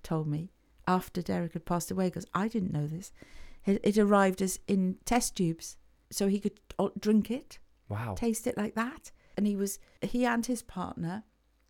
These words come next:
Speaker 1: were on the trial, and they didn't know it was a blind, double blind, so somebody was having a placebo. And Derek was going, "It's making me ill," to his partner, not to me, "Can't take it any longer."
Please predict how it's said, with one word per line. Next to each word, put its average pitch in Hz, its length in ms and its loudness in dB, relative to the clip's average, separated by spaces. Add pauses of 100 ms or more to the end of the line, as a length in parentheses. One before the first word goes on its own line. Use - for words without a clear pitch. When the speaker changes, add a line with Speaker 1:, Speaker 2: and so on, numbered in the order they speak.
(120)
Speaker 1:
were 196 160 2
on 175 140 2
the 175 60 -4
trial, 170 520 -6 (500)
and 202 480 0 (340)
they 185 140 2
didn't 165 240 0
know 170 160 0
it 180 120 -4
was 185 100 -4
a 185 80 -4
blind, 185 460 -2
double 190 240 -2
blind, 180 420 -2
so 185 240 -2
somebody 185 320 -4
was 180 120 -4
having 175 200 -2
a 170 60 -6
placebo. 170 720 -4 (260)
And 190 120 -2
Derek 202 220 4
was - 120 -4
going, 165 160 0
"It's 160 120 -4
making 175 260 -2
me - 100 -8
ill," 180 200 -2 (360)
to 185 120 -2
his 156 100 0
partner, 202 520 -2
not 180 200 -6
to - 100 -6
me, 175 220 -4 (240)
"Can't - 260 -2
take 175 200 -2
it 185 100 -4
any 175 180 -4
longer." 175 300 -6